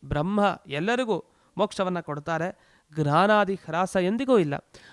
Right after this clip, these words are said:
ಅವರಿಗೆ ಜ್ಞಾನ ಕಡಿಮೆ ಆಗೋಯ್ತು ಅಂತಿಲ್ಲ ವೇದವ್ಯಾಸರಾಗಿ ಬಂದಾಗ. ಆದ್ರಿಂದ ಅಪರಿಚ್ಛಿನ್ನವಾದ ಜ್ಞಾನ ಇದೆ ವೇದವ್ಯಾಸರಿಗೆ, ಅದಕ್ಕೊಂದು ಮಿತಿನೇ ಇಲ್ಲ. ಇಂಥ ವೇದವ್ಯಾಸರು ರಚನೆ ಮಾಡಿದ ಮಹಾಭಾರತ ಎಂಥ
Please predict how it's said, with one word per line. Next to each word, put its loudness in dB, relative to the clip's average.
ಅವರಿಗೆ 4
ಜ್ಞಾನ 4
ಕಡಿಮೆ 2
ಆಗೋಯ್ತು 2
ಅಂತಿಲ್ಲ -2
ವೇದವ್ಯಾಸರಾಗಿ 2
ಬಂದಾಗ. -2
ಆದ್ರಿಂದ 2
ಅಪರಿಚ್ಛಿನ್ನವಾದ 0
ಜ್ಞಾನ -2
ಇದೆ -4
ವೇದವ್ಯಾಸರಿಗೆ, -4
ಅದಕ್ಕೊಂದು -4
ಮಿತಿನೇ 0
ಇಲ್ಲ. 2
ಇಂಥ 0
ವೇದವ್ಯಾಸರು 0
ರಚನೆ -2
ಮಾಡಿದ -2
ಮಹಾಭಾರತ 2
ಎಂಥ -6